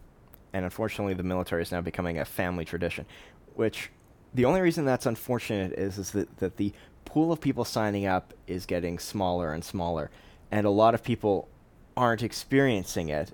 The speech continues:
in the way that, uh, let's say, World War Two, Korea, and Vietnam were experienced, which was more of a general draft.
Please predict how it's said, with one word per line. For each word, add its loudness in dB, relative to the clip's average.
in -4
the 0
way 2
that, 0
uh, 2
let's -6
say, -2
World -2
War 0
Two, -2
Korea, -4
and -6
Vietnam -2
were -4
experienced, -8
which -10
was -6
more 0
of -4
a -4
general -4
draft. 0